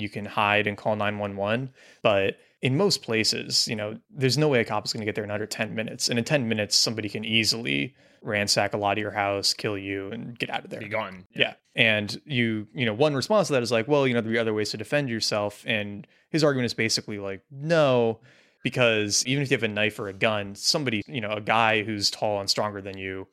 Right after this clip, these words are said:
Speaker 1: it's not gonna be that much of a deterrent. A knife to a certain extent." But his quotation from the article is that a world without guns is one in which the most aggressive men can do more or less anything they want.
Speaker 2: I think that's a really good point, and I also really like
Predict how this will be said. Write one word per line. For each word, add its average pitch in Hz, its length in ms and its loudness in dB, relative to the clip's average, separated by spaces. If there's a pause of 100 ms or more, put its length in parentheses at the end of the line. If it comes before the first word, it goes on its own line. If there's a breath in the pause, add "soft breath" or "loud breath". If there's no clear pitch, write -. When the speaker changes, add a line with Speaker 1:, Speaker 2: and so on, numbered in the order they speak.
Speaker 1:
it's - 140 0
not 120 160 2
gonna 107 120 -4
be 101 100 -6
that 104 180 0
much 107 140 -12
of 117 100 -10
a - 20 -14
deterrent. - 520 -10
A 131 60 -2
knife 131 240 2
to 135 80 -2
a - 20 0
certain 110 240 2
extent." - 560 -4
But 104 240 -2 (380 loud breath)
his 123 200 2
quotation 120 400 2
from 113 140 -4
the 113 100 0
article 131 540 0
is 110 100 -2
that 117 140 4
a - 40 4
world 123 220 4
without 110 340 2
guns 123 320 2
is 107 160 -2
one 107 420 0
in 117 140 2
which 110 200 2
the 120 100 0
most 117 300 2
aggressive 107 500 0
men 104 220 0
can 113 180 -4
do 110 160 2
more 110 180 4
or 107 60 4
less 104 300 4
anything 110 400 2
they 98 100 -2
want. - 460 -8 (320 loud breath)
Speaker 2:
I 120 100 2
think 202 140 2
that's 214 180 2
a 139 80 2
really 117 320 2
good 104 400 -2 (180)
point, 131 220 2
and 135 100 0
I 127 60 4
also 123 260 4
really 113 340 2
like 101 500 0